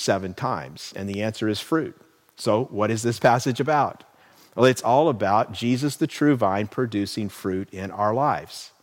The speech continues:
What does Jesus promise to do for us? Let me read verse five to you again. "I am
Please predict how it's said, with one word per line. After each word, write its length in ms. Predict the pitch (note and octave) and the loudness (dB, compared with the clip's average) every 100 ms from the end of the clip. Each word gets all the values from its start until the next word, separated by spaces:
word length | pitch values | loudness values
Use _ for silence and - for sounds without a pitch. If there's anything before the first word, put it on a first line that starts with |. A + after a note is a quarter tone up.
| _ _ _ - - | _ _ _ -20 -4
What 120 | B2+ | 2
does 160 | E3+ D#3+ | 2 4
Jesus 300 | E3+ D3+ B2+ | 2 2 -4
promise 360 | - C#3+ C#3 - | 0 0 0 -2
to 100 | B2 | -4
do 180 | C3 C3+ | -4 -4
for 280 | - E2 | -4 -6
us? 340 | C2+ - - - _ _ - | -6 -12 -18 -20 _ _ -8
Let 120 | B2 | -2
me 80 | D3 | 0
read 220 | C#3+ B2 | 0 0
verse 220 | A2 G#2 | -2 -2
five 300 | - A2 A2 - | 0 2 2 -2
to 100 | F#2 | -6
you 200 | F2 F2 | -4 -4
again. 520 | E2 F2 B2 D#2+ A2+ _ _ - - - - | -4 -8 -8 -12 -16 _ _ -20 -20 -6 4
"I 240 | G2+ B2+ | 6 6
am 460 | C#3 A2+ G#2 B2 | 4 0 0 -2